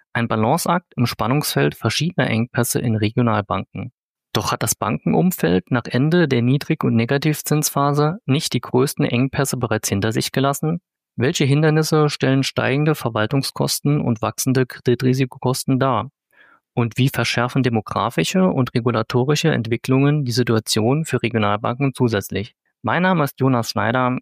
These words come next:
ich bin Berater am Z D B und ich spreche über diese und weitere Fragen heute mit Hanna Schürkmann und Doktor Robert Ellenbeck. Hanna ist Werkstudentin und Robert Partner am Z D B. Gestartet ist die Zusammenarbeit der beiden während Hannas Praktikum im letzten Jahr.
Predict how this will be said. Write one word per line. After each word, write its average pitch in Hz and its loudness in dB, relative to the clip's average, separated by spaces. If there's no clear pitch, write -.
ich - -12
bin 139 0
Berater 113 -2
am 113 -2
Z - -6
D 113 0
B 127 2
und 127 -2
ich 120 0
spreche - -4
über 120 0
diese 180 2
und 143 0
weitere 117 0
Fragen 110 -2
heute 117 -2
mit 107 -4
Hanna 160 2
Schürkmann 135 0
und 113 -2
Doktor 101 -2
Robert 117 0
Ellenbeck. 98 -2
Hanna 185 0
ist - -2
Werkstudentin 147 0
und 117 0
Robert 110 0
Partner 104 -2
am 120 -2
Z 104 -4
D 120 2
B. 98 -6
Gestartet 160 -2
ist - -4
die 123 2
Zusammenarbeit 131 0
der 131 0
beiden 131 0
während 110 0
Hannas 110 -2
Praktikum 139 -2
im 135 2
letzten 101 -2
Jahr. 92 -2